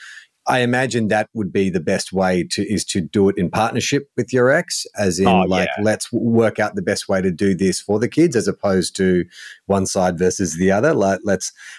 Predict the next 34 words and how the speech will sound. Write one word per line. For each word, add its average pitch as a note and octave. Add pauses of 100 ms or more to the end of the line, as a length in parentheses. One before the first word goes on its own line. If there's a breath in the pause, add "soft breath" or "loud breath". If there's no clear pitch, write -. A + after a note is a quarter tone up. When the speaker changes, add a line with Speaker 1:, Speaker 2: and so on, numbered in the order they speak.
Speaker 1:
uh, D3+
as D#3+
a F#3
friend F3
of E3
mine, C3+
a A#2+
producer C3
once A2
said, F#2
"The F#2+
best A#2+
way G2+
to F#2
get G2 (460 soft breath)
anyone A2+
on F#2
side F2+
is F#2+
to A#2+
put C3
your A2+
hands G2
out F#2+
and F2+
say, F2 (340)
like, F#2 (340)
'How C3+
can -
we A2
make G2
this -
work?'" F2 (120)
<laughs> E3+